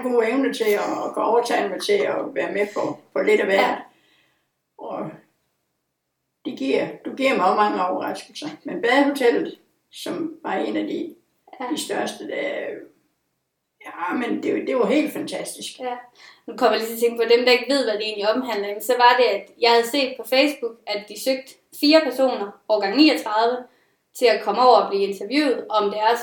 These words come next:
Speaker 2: liv i niogtredive, eller deres liv, fordi de er født i niogtredive, og så,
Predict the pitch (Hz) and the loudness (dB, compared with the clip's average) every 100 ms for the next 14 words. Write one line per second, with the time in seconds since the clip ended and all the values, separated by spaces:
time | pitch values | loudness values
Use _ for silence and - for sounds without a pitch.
0 | - - 247 233 196 196 202 202 - 185 | -8 -6 -4 -4 -4 -4 -4 -6 -4 -2
1 | 202 208 208 - _ - - - - _ | 0 -2 -10 -14 _ -14 -10 -10 -12 _
2 | 208 196 202 - - 214 214 214 - - | 2 2 2 -10 -12 -8 -8 -10 -16 -6
3 | 202 196 196 285 277 220 208 202 - 208 | -6 -6 -2 2 2 0 -4 -6 -4 4
4 | 208 208 220 - _ _ _ _ 208 202 | 4 4 -6 -16 _ _ _ _ -2 -2
5 | - | 2